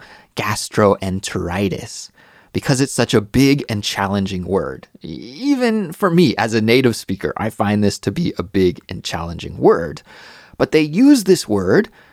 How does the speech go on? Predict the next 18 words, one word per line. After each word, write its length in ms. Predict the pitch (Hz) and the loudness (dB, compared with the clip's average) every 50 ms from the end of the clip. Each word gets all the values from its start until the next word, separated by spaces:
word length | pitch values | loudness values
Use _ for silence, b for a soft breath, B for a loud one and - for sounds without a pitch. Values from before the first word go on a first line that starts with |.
| b b - | b b -18
because 340 | - - - - 131 123 | -14 -10 -4 -4 -4 -2
that's 300 | - - 151 165 - - | -2 -2 -2 -2 -2 -4
what 140 | - 170 - | -4 -2 0
they 120 | - 147 123 | 0 0 0
see 420 | - - - - 110 101 117 185 | -2 -6 -6 -4 -4 -2 0 0
when 220 | 240 - 113 107 | 0 0 -2 0
they 100 | 104 101 | 0 0
search 540 | 101 - - - 135 127 123 - - - - - | -2 -2 -2 0 0 0 0 -2 -6 -12 -6 -4
in 140 | 117 110 107 | -2 0 0
the 80 | 107 | 0
dictionary. 720 | 101 - - 110 110 - - - - 90 85 76 71 71 82 - | -2 -2 -2 -4 -4 -2 -6 -6 -6 -6 -8 -8 -10 -12 -12 -10
That's 240 | - 107 - - - | -8 -8 -8 -6 -6
what 120 | 123 - | -6 -4
they'll 120 | - 107 104 | -4 -6 -6
find 560 | - - - 101 104 104 101 104 107 104 - - | -4 -4 -4 -2 -2 -2 -2 -2 -4 -4 -6 -8
in 120 | 104 95 | -6 -6
the 80 | 92 92 | -6 -8
dictionary. 880 | - _ 98 95 - - - - 95 - - - - - - - _ | -6 _ -6 -6 -6 -8 -10 -10 -10 -12 -14 -14 -16 -18 -20 -20 _